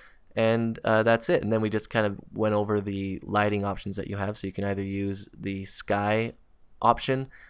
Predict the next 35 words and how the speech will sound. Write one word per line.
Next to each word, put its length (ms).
or 100
you 80
can 140
actually 300
use 440
the 220
view 680
option 420
right 200
here 360
where 140
you 80
can 220
load 180
an 320
atmosphere, 680
uh, 140
or 140
even 180
create 320
an 100
atmosphere 520
if 100
you 100
wanted 360
using 300
the 100
atmosphere 420
editor. 300
And 100
it's 120
just 260
the 60
same 640
thing. 460